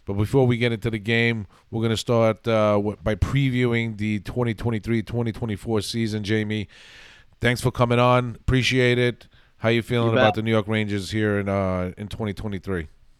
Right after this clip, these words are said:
Speaker 2: Listen, it's great to be back and to have some Rangers hockey. Um, it's been a tough season with the Yanks and for your Mets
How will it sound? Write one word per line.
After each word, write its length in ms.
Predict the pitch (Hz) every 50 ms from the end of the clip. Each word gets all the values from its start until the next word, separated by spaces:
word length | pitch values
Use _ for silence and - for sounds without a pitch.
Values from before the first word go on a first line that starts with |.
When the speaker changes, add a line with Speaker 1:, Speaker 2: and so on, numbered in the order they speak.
| _ - - _ _ _ _ _ _ -
Speaker 2:
Listen, 460 | 135 135 - - - - _ 139 131
it's 140 | 127 110 -
great 400 | - - 131 135 135 143 139 139
to 100 | 147 127
be 160 | 131 139 135
back 560 | 107 127 123 123 123 123 127 123 - - - - -
and 420 | 120 113 113 113 113 113 110 104
to 80 | - 113
have 300 | 120 117 117 113 110 -
some 140 | - 110
Rangers 400 | 110 113 113 117 113 110 117 110
hockey. 720 | - 123 117 113 113 - - 120 117 113 110 107 98 - - _
Um, 600 | - 113 110 110 107 107 107 107 104 104 101 98 - _ _ _
it's 140 | 123 -
been 140 | - 139 123
a 60 | 120
tough 300 | 117 - 135 123 117 -
season 440 | - - 131 123 123 113 123 120 117
with 140 | 110 117 -
the 100 | - 113
Yanks 560 | 110 113 113 113 113 113 - - - - - - _ _ _ _ _ _ _ _ _ _ _ _ _ _ _ _ _ _ _ _ _ _ _ _ _ _ _ - _ -
and 160 | 113 110 110 - _ _
for 140 | - 110 110 110 104 -
your 220 | 110 110 113 113
Mets 680 | 113 110 107 101 - 113 113 113 - - - - -